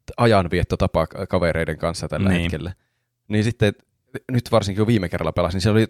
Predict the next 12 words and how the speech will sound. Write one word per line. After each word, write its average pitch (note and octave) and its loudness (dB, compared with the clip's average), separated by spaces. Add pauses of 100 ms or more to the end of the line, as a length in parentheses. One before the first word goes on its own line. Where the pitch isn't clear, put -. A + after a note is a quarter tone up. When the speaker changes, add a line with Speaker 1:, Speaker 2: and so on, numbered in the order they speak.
Speaker 1:
taas G2 2
tullut E2 -6
joku, E2 -4 (460)
ainakin G2 -2
t-, - -16 (100)
yksi - -2 (120)
tai F2+ -2
kaksi - 0
uutta F2 -6
champpia E2+ -4
ja D#2 -2
sitten F2+ -2